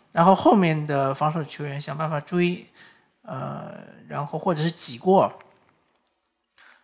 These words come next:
那么就造成就是说开拓者在，在面对掘金的时候，这个防守真的是稀烂来形容。尤其是努尔基奇下去了之后，换上来的中锋是坎特。呃，坎特这个球员反正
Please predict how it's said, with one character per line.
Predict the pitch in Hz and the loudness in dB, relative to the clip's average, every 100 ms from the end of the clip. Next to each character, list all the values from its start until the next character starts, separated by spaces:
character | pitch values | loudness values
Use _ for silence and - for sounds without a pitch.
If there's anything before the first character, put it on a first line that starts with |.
| _ | _
那 | 220 202 | 4 6
么 | 170 156 156 | 8 8 6
就 | 175 160 - _ _ | 0 -2 -8 _ _
造 | - 196 165 | 4 4 4
成 | - 147 147 | 0 -4 -6
就 | 151 | -8
是 | 143 | -10
说 | - 143 139 143 143 135 143 - _ | -8 -4 -2 -2 -4 -8 -12 -18 _
开 | - 180 | -4 0
拓 | 165 | 0
者 | 160 131 | -2 -8
在， | - 151 160 160 - | -6 -6 -6 -10 -6
在 | 170 | -4
面 | 170 | -2
对 | 165 156 | -4 -6
掘 | 143 | -8
金 | 147 170 | -8 -6
的 | 151 | -6
时 | - | -8
候， | 139 151 | -10 -10
这 | 170 | -10
个 | 147 | -10
防 | 143 143 | -6 -4
守 | 170 143 | -4 -6
真 | 139 165 | -8 -8
的 | 170 147 | -6 -6
是 | - 147 139 - - - | -8 -10 -12 -14 -20 -10
稀 | - - 226 233 | -6 -2 4 8
烂 | 220 160 | 8 8
来 | 147 | 2
形 | - 147 | -2 -8
容。 | 139 139 - - _ _ | -10 -12 -18 -20 _ _
尤 | 185 233 | 6 6
其 | 359 220 | 6 0
是 | 180 | 0
努 | 185 | 2
尔 | 185 175 | 4 2
基 | 175 | -2
奇 | 180 | -4
下 | 180 165 | 0 0
去 | |
了 | 160 156 | 0 -4
之 | 165 | -6
后， | 165 147 - | -6 -6 -8
换 | - 180 165 | -4 -2 -2
上 | 156 | -2
来 | 151 | -6
的 | |
中 | 156 165 | -8 -8
锋 | 170 | -8
是 | 170 | -10
坎 | - - 107 | -12 -12 -12
特。 | - 196 170 - _ _ _ _ _ _ _ _ _ | -8 -6 -6 -10 _ _ _ _ _ _ _ _ _
呃， | - 139 147 143 | -14 -12 -10 -12
坎 | - 143 | -8 -6
特 | 156 180 | -4 -4
这 | |
个 | 170 | -4
球 | 156 156 | -6 -8
员 | 147 139 143 | -8 -8 -10
反 | 151 135 | -10 -12
正 | 147 151 143 | -10 -10 -10